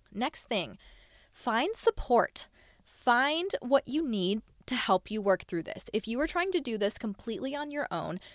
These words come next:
especially if you're worried that most of the people in your life are judging you,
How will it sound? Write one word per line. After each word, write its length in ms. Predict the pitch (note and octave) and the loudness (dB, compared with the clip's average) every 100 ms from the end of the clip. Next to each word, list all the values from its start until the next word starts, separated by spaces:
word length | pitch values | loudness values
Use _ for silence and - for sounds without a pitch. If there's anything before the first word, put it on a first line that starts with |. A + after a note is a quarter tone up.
| - - | -14 -10
especially 540 | - - A#3+ - D#4 | -8 -6 -8 -4 -6
if 100 | E4 | -4
you're 140 | E4+ | -4
worried 480 | C#4+ G#3 F3+ F3+ F3+ - | -2 -2 0 -2 -4 -2
that 180 | G3+ | -2
most 260 | F#3+ F#3+ - | 2 0 0
of 40 | |
the 60 | A3+ | -6
people 300 | - G#3+ G3 | -4 -4 -2
in 80 | A#3 | -2
your 100 | C4 | -2
life 300 | G#3 F3 - | -2 -4 -4
are 120 | G#3+ | -6
judging 380 | G#3 D#4 C#4+ A3+ | 0 -2 0 -2
you, 280 | F3+ F3 | -2 -2